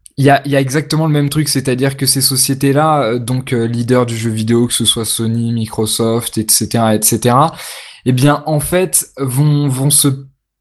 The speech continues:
poser, en, enfin, se bloquer, enfin, j'ai envie, je sais pas comment expliquer, mais qui vont essayer de bloquer cette... Euh, cette, euh, ils vont faire un espèce de tabou autour de, de tous les différents trucs sexuels, ce qui fait que ça va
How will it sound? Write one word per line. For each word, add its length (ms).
poser, 400
en, 220
enfin, 220
se 180
bloquer, 800
enfin, 300
j'ai 60
envie, 180
je 60
sais 100
pas 100
comment 200
expliquer, 380
mais 120
qui 160
vont 300
essayer 260
de 60
bloquer 540
cette... 360
Euh, 380
cette, 340
euh, 320
ils 140
vont 80
faire 180
un 100
espèce 240
de 120
tabou 480
autour 400
de, 160
de 240
tous 220
les 100
différents 380
trucs 200
sexuels, 480
ce 160
qui 180
fait 260
que 160
ça 220
va 300